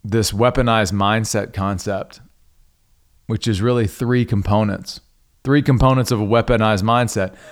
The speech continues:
Number one, the power of presence, being present in the moment and nothing else, nothing before, nothing after, in that moment, all in,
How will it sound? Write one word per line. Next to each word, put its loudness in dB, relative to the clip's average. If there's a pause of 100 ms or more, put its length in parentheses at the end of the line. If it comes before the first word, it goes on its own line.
(180)
Number 2
one, 2
the -2
power 6
of 0
presence, 0
being 4
present 0 (640)
in 2
the 4
moment 2 (180)
and -2
nothing 0
else, -2
nothing -2
before, 4
nothing 0
after, 0 (280)
in 2
that 4
moment, 0 (100)
all 4
in, 0